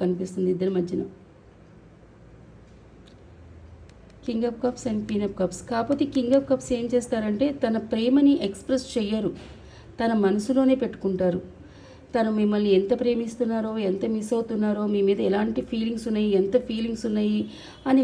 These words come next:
విషయాన్ని ఈ పర్సన్ ఎక్స్‌ప్రెస్ చేయరు, but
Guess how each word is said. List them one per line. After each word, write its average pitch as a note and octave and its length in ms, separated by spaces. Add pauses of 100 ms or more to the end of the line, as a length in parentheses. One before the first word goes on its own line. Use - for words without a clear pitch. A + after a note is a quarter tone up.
(140)
విషయాన్ని C#4 540 (540)
ఈ - 20 (120)
పర్సన్ A3+ 340 (160)
ఎక్స్‌ప్రెస్ D#4+ 460
చేయరు, F#3 340 (720)
but D4 120